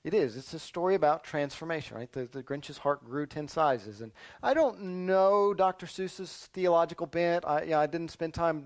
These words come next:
in, investing in that. But I think in that story, he captures something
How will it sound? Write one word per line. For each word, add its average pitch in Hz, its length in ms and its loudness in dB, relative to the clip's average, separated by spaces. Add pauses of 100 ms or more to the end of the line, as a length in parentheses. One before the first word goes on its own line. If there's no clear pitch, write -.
in, 143 240 -8
investing 147 540 -2
in 156 100 -4
that. 156 180 0 (320)
But 180 120 4
I 180 80 2
think 277 400 -4
in 254 140 -2
that 196 200 2
story, 202 880 -4
he 190 240 -6
captures 202 800 -2
something 131 1040 -4